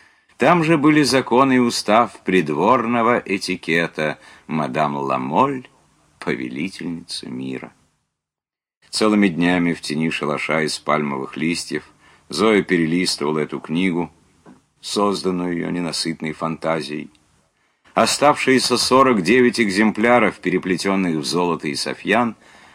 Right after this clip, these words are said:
Гарин употребил в виде изгороди для защиты от ветра. Гарин и Зоя не разговаривали.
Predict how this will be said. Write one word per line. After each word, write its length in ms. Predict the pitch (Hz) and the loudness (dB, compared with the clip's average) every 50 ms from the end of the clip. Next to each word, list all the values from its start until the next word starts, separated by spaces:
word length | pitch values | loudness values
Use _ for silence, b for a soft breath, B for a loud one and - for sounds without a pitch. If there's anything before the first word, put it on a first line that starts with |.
| b b | b b
Гарин 460 | - 95 85 123 156 160 147 135 117 | -4 0 2 2 2 4 4 2 2
употребил 640 | 87 - - 80 - - 76 73 65 85 101 104 | 0 0 -4 -6 -6 -4 -4 -2 0 0 0 0
в 60 | 87 76 | -2 -2
виде 340 | 67 80 87 76 73 80 82 - - - | -2 -2 -2 -2 -2 -2 -4 -4 -6 -6
изгороди 800 | 110 117 143 143 123 120 113 123 139 135 127 104 113 120 117 - _ _ _ _ _ | -2 0 0 0 -2 -2 -2 0 0 0 0 0 -2 -4 -6 -8 _ _ _ _ _
для 300 | - 69 71 76 76 71 | -14 -10 -6 -4 -4 -4
защиты 600 | 65 69 65 - - - - 80 85 - - 69 | -4 -6 -8 -8 -8 -8 -6 -6 -6 -4 -4 -4
от 180 | 64 69 - - | -4 -4 -6 -8
ветра. 440 | 65 67 67 64 - - - - _ _ _ _ _ _ _ _ _ _ _ _ _ _ _ _ _ _ _ _ _ _ _ _ _ _ _ _ _ _ _ _ _ | -8 -8 -8 -8 -10 -14 -20 -20 _ _ _ _ _ _ _ _ _ _ _ _ _ _ _ _ _ _ _ _ _ _ _ _ _ _ _ _ _ _ _ _ _
Гарин 420 | - 110 147 185 196 196 196 185 185 | -2 2 2 4 4 4 4 2 2
и 60 | 175 | 0
Зоя 340 | 156 143 156 160 165 160 156 | 0 2 2 2 2 2 0
не 160 | 151 151 160 | 0 0 2
разговаривали. 840 | 143 117 92 76 67 73 71 73 78 80 78 78 76 71 71 - | 2 2 2 0 -2 -4 -4 -2 -2 -2 -2 -4 -4 -6 -8 -10